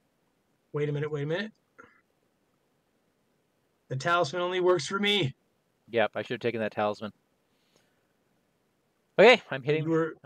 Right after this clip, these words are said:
Speaker 2: I'm hitting the
Speaker 1: Wait.
Speaker 2: serpent. I
Speaker 1: Wait,
Speaker 2: gotta
Speaker 1: wait,
Speaker 2: What?
Speaker 1: wait. If you evade him right now, you get an action.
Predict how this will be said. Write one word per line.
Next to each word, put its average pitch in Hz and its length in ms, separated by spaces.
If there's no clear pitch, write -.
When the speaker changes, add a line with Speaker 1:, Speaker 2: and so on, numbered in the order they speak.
Speaker 2:
I'm 117 120
hitting 135 200
the 135 100
Speaker 1:
Wait. 190 120
Speaker 2:
serpent. - 180
I - 40
Speaker 1:
Wait, 101 60
Speaker 2:
gotta 123 100
Speaker 1:
wait, 196 260
Speaker 2:
What? 208 140
Speaker 1:
wait. - 160
If 151 180
you 233 180
evade 233 300
him 180 120
right 151 120
now, 143 140
you 147 140
get 165 160
an 156 120
action. 190 260